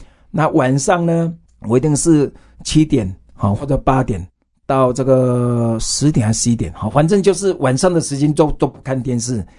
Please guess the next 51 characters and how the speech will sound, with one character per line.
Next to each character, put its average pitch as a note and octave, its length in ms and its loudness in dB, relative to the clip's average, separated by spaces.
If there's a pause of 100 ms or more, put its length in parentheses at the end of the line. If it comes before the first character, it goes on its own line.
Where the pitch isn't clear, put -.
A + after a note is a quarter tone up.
(340)
我 A2+ 100 -2
就 D3 420 4 (120)
圣 C3+ 260 -2
经 D3 340 0
速 E3 280 -2
读 A#2+ 180 -2
或 C#3+ 100 6
干 C#3 160 2
嘛 G#2+ 160 -2
哈。 F#2+ 520 -6 (360)
我 - 140 -16
跟 C#3 160 2
神 G#2+ 180 -2
说， A#2+ 420 0
我 G#2 180 -6
一 D3+ 60 2
年 A2+ 180 4
后 A#2 140 2
再 G#2 140 -2
去 G2 140 -4
考。 - 240 -6 (640)
所 - 200 0
以 C#3+ 160 2
也 A#2 60 -4
就 C#3 140 0
是 C3 200 -4 (260)
七 - 160 -4
十 - 140 -2
八 C#3 220 0
年， G#2+ 260 -2 (220)
我 - 100 -4
就 - 140 0
去 B2 200 0
考 - 240 -4
神 - 220 -2
学 A2+ 120 -4
院。 G#2+ 120 -2 (520)
我 G#2 100 -8
就 C#3 140 2
跟 C#3 180 2
神 A2+ 220 -2
祷 G2+ 160 -4
告 B2 180 0
说， A#2+ 340 -2 (360)
有 A#2 160 0
上 D3 200 0
就 D3 140 0
读 G#2+ 180 -6
嘛， F#2+ 260 -4 (180)
没 A#2+ 240 2
上 C#3+ 340 -2